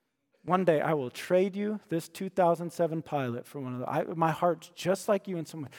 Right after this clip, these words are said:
When those things arise, let us say, "Lord, will you replace my covetous heart with a grateful heart?"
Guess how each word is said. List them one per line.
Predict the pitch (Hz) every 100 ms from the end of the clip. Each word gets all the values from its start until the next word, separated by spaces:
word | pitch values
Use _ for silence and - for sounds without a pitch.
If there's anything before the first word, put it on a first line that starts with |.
| - - _ _
When | 131 147 135
those | 147 175 220 -
things | 196 190 180
arise, | 175 151 147 139 - - - - _ _ _ _ -
let | 165 156
us | 147
say, | - - 180 156
"Lord, | 139 147 143
will | 127 127
you | 123
replace | 120 120 - - 165 160 131 - - _ _ _
my | 127 -
covetous | - 156 151 156 - 139 -
heart | - 123 117
with | 117 120
a |
grateful | 120 - 113 123 - 117
heart?" | - - 95 101 -